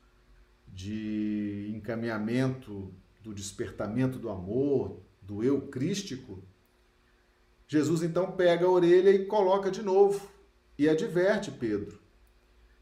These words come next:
"Pedro, guarda a tua espada, porque quem com a espada fere, com a espada será ferido."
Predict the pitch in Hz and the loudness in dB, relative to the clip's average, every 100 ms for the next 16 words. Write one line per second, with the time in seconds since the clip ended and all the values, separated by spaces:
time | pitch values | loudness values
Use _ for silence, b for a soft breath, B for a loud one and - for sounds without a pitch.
0 | - 151 156 127 127 151 151 139 143 143 | -4 -2 -2 0 2 2 0 -2 -4 -6
1 | - 160 156 160 175 190 170 156 160 160 | -6 -4 -2 -2 -4 -8 -6 -6 -4 -6
2 | 160 151 143 - 135 127 151 160 - 135 | -4 -4 -4 -4 0 0 0 -4 -2 -2
3 | 143 160 165 170 - - 160 147 - 147 | 0 -4 -6 -8 -6 -2 -2 -4 -6 -6
4 | 147 165 180 180 175 | -6 -4 -4 -4 -6